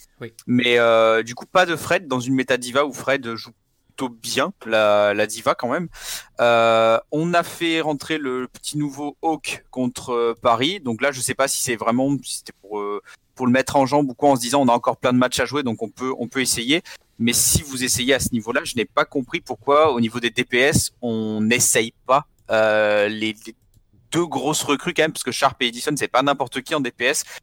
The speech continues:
Speaker 2: Il y avait moyen de faire rentrer ces joueurs et éventuellement de tenter, euh, de tenter quelque chose.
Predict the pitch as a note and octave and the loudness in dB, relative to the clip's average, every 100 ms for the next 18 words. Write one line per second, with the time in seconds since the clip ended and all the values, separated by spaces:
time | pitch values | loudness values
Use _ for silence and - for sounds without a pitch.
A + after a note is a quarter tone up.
0 | _ A2+ A2 A2+ C3 D#3 E3 D3+ C#3 B2+ | _ -2 0 2 2 2 0 0 0 0
1 | B2 C#3 - A2+ B2 D#3 - - _ _ | -2 -4 -4 -4 -2 -2 -2 -14 _ _
2 | A#2+ - B2+ B2+ C3 C3+ C#3+ C#3+ A2+ B2 | -2 0 0 0 -2 -2 -2 -6 -6 -6
3 | A#2 C3+ C3+ A#2 A2 A2+ C3 B2 D3+ B2+ | -6 -4 -2 -2 -4 -6 -6 -6 -6 -6
4 | - E3+ | -4 -4